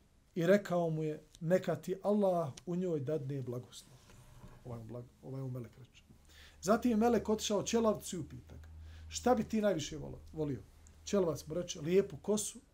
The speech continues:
i da se oslobodim ovoga zbog čega kod ljudi izazivam odbojnost." Melek ga pomilova po glavi, te bolest prođe i dobi lijepu kosu. Zatim ga melek upita: "Koji ti je imetak najdraži?" A on reče: "Krave." Data mu je steona krava,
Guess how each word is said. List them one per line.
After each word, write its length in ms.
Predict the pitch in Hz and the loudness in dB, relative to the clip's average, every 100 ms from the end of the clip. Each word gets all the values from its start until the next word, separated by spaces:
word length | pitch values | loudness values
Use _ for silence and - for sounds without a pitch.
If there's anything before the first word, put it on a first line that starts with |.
| _ _ _ _ _ | _ _ _ _ _
i 60 | 196 | -2
da 140 | 175 | 2
se 140 | 165 170 | 2 0
oslobodim 540 | - 208 208 175 165 | 0 2 4 2 -2
ovoga 420 | 185 175 170 165 | -2 -2 0 0
zbog 200 | 151 143 | -2 -6
čega 400 | - 170 160 160 - - - - | -6 -2 0 -2 -6 -20 -20 -8
kod 180 | 160 147 | -4 2
ljudi 220 | 175 160 | 2 2
izazivam 460 | 151 160 160 156 | 2 2 2 -2
odbojnost." 580 | 147 123 143 147 127 - - - - - - - | -4 -4 -2 -2 -6 -12 -18 -20 -18 -18 -18 -2
Melek 260 | 185 196 160 | 4 4 4
ga 80 | |
pomilova 460 | 151 196 185 156 143 | 2 2 2 0 -2
po 120 | 127 | -6
glavi, 460 | 139 147 175 208 208 - - - | -4 0 2 2 0 -8 -20 -16
te 100 | - | -4
bolest 440 | 143 190 175 135 - | 2 4 4 0 -4
prođe 460 | 160 185 196 196 202 - - - | 0 4 4 2 -4 -12 -20 -8
i 80 | 143 | 0
dobi 220 | 185 147 | 0 2
lijepu 300 | 147 156 151 | 0 -2 -4
kosu. 320 | - 135 - - | -14 -14 -14 -12
Zatim 340 | - 175 175 147 | -2 -2 -2 -6
ga 60 | |
melek 320 | 147 143 131 | -6 -6 -6
upita: 500 | 196 - 175 143 180 - _ _ - - | -8 -8 -10 -8 -14 -16 _ _ -20 0
"Koji 300 | 220 233 - | 4 4 4
ti 80 | |
je 40 | 180 | 0
imetak 380 | 180 196 185 160 | 4 2 2 -4
najdraži?" 480 | 165 139 120 110 113 _ _ _ _ | -2 -2 -6 -12 -20 _ _ _ _
A 120 | 156 | -4
on 120 | 151 156 | 0 0
reče: 340 | 190 - 208 - | 0 -2 -8 -12
"Krave." 300 | - 156 120 - - - - _ _ _ | -8 -8 -8 -12 -20 -20 -20 _ _ _
Data 360 | 143 156 170 170 | -2 0 0 -2
mu 100 | 151 | -8
je 80 | 131 | -8
steona 380 | - 170 135 127 | -6 -6 -6 -8
krava, 440 | - 180 170 156 | -4 -2 -2 -4